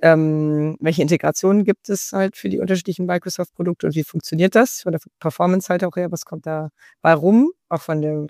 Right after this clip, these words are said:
Qualität. Äh, weil das ist natürlich, also Microsoft Copilot ist tatsächlich auch häufiger angefragt, auch von, dass Unternehmen sagen, "Hey, kennt ihr euch damit aus? Könnt ihr uns dazu eine Beratung geben?" und so weiter, weil das, ähm, ja,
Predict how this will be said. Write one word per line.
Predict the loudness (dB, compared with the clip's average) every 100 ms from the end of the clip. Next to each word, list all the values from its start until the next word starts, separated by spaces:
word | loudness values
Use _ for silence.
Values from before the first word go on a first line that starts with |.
| _
Qualität. | 0 0 0 0 0 -2 _ -20 -20 -20 _
Äh, | 4 6 6
weil | 6 6 6 2
das | -2 -2
ist | -2
natürlich, | -2 -2 -2
also | -2 -2 -4
Microsoft | -8 -8 -8 -12 -4
Copilot | -4 -2 -4 -2
ist | -4
tatsächlich | -6 -6 -6 -8 -8 -2
auch | -4 0
häufiger | -2 0 -2 -2
angefragt, | -2 -2 -4 -6 -6 -6
auch | -14
von, | -8 -6 -8 _
dass | -6
Unternehmen | -2 0 2 2
sagen, | 2 0 0
"Hey, | 0 0 -2 _
kennt | -4
ihr | -2
euch | -2
damit | -2 0
aus? | 2 2 0 -6 -20 -20 -2
Könnt | 0 2
ihr | 0
uns | -2
dazu | -4 -10 -2 0
eine | 0
Beratung | 0 0 0 0
geben?" | 0 0 0
und | -4 -6
so | -2
weiter, | -2 0 0 2
weil | 0 0 -2 _ -20 -20 -20 _ _ _
das, | 0 0 -4 -4
ähm, | 2 4 4 2 0 -4 -2
ja, | 0 0